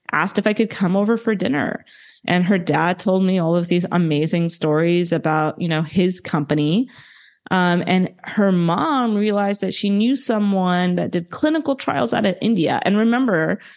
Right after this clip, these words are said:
I'm in the U S. I have a sketch of a device on the back of a napkin. Uh, I'm nowhere near doing clinical trials in India, but I think, "Okay, this person seems worth talking to." And she's the one that introduced me to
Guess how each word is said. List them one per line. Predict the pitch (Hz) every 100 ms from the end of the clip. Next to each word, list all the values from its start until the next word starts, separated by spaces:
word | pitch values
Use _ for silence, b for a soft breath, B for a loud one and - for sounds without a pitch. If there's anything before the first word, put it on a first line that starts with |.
| B -
I'm | 170 196 208
in | - 180
the | 220
U | 233 240
S. | 190 170 175 185 - - -
I | 160 165 175
have | 170 170
a | 175
sketch | - - - 170 - -
of | 165 165 165
a | 160
device | 165 151 156 160 160
on | 160
the | 143
back | - 139 170
of | 208
a | 233
napkin. | 196 160 - 160 160 160 202 B B B _ _ -
Uh, | 175 156 156 160 -
I'm | 175 180 175
nowhere | 175 190 190
near | 185 175 170
doing | 165 156
clinical | 170 160 156
trials | 156 151
in | 143
India, | - 196 139 80 80 - _
but | 185
I | 190
think, | - 233
"Okay, | 240 247 208
this | 233
person | 240 285 269
seems | 269 240 214
worth | 208
talking | - 170 - 208
to." | 233
And | 233
she's | - 247 254
the | 269
one | 254
that | 226
introduced | 226 233 233 226
me | 226
to | 226